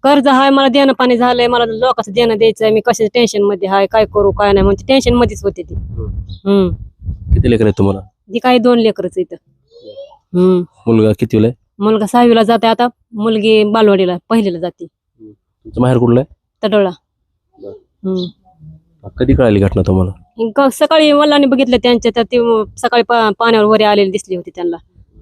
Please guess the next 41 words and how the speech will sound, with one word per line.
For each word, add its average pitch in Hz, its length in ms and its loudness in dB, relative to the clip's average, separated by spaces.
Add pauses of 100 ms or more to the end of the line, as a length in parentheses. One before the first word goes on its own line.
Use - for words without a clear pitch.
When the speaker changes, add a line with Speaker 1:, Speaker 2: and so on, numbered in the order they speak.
(280)
Speaker 1:
हम्म. 196 240 4 (1300)
Speaker 2:
तुमची 123 180 -4
काय 123 100 2
तक्रार 120 280 2
वगैरे 113 200 4
आहे 107 120 0
का, 98 80 -2
काय 95 120 -2
कोण 101 240 -2
असं 104 240 -6
संशय 110 260 0
वगैरे 101 220 4
काय 101 140 0
कुठं? - 180 -8 (320)
Speaker 1:
नाही 190 320 -16
कुठं - 300 -20
काय. - 80 -20 (180)
Speaker 2:
हम्म? 143 380 -2
Speaker 1:
नाही, 202 140 4
ते 220 60 2
देण्या 254 240 2
पाण्या 262 200 2
पैसे 262 240 2
त्यांनी 262 200 2
ते 247 60 2
कसं 214 240 -6
केलं 220 220 -4
काय 208 140 0
की, 202 180 -4
असं 214 320 0
वाटतंय 214 300 0
मला 190 180 2
तर 185 180 -8
टेन्शन 196 300 0
मध्ये. 175 280 -4 (640)
हम्म. 180 260 0 (3000)
Speaker 2:
आता - 160 -8
लहान 117 160 2
लेकरं 113 220 2
आहेत 101 100 2
दोन. 95 180 0